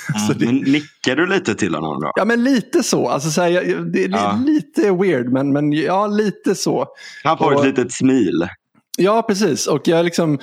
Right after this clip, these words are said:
Speaker 2: jag har ju berättat för, för Sandra om honom. Så att varje gång vi åker och handlar så, så tittar vi alltid efter hon-, Hanif, som vi kallar honom då.
Speaker 1: Ja.
Speaker 2: <laughs> Fall, fall Hanif är ute och går. För att han har liksom, jag, jag,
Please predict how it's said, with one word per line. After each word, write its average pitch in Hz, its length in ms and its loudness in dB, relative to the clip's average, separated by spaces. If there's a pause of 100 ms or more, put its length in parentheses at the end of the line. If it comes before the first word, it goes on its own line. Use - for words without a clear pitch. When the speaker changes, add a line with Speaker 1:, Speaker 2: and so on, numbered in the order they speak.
(280)
Speaker 2:
jag 160 80 2
har - 20 6
ju 160 60 4
berättat 196 480 -4
för, 127 400 -2
för 139 100 -2
Sandra 165 400 0
om 165 100 0
honom. 131 240 -2
Så 143 80 -2
att 135 60 -2
varje 165 160 0
gång 190 120 0
vi 127 40 2
åker 123 180 -2
och 127 40 0
handlar 123 180 0
så, 135 280 -2
så 139 160 -4
tittar 202 420 -2
vi 226 80 2
alltid 135 280 -2
efter - 220 -6
hon-, - 140 -4
Hanif, 143 440 -2
som - 160 -4
vi - 60 -4
kallar 131 260 -4
honom 135 220 -4
då. 160 80 2 (840)
Speaker 1:
Ja. 95 100 -2
Speaker 2:
<laughs> - 480 0
Fall, 170 240 0
fall 185 200 2
Hanif 165 460 0
är 190 40 2
ute 147 200 0
och 139 100 0
går. 139 240 2
För 156 120 -2
att 160 80 -4
han 180 120 0
har 175 280 0
liksom, 135 240 -2 (460)
jag, 190 160 0
jag, 190 180 0